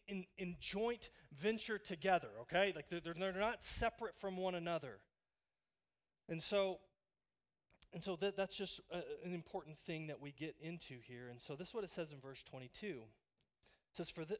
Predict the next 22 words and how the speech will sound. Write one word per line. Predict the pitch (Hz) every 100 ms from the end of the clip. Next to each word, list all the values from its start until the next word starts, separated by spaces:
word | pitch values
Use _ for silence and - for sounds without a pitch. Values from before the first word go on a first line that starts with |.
| -
for | 190
wives, | 165 202 285 160 113 165 - - - _ _ _ _ _ -
this | 233 277 180
means | 143 131 170
submit | - 165 156 214 -
to | 226
your | 196 147 -
husbands | 196 131 123 120 117 - 123 127
as | 127 110 - _ -
to | 135 123 110 98
the | 110 120
Lord." | 123 107 101 _ _ _ _ _ _ -
Submit | - 135 170
to | -
your | 135
husband | 117 139 117 113
as | -
the |
Lord. | 123 143 98
Now, | 113 110
before, | 127 - 175 190 170 - _ - -
I, | 147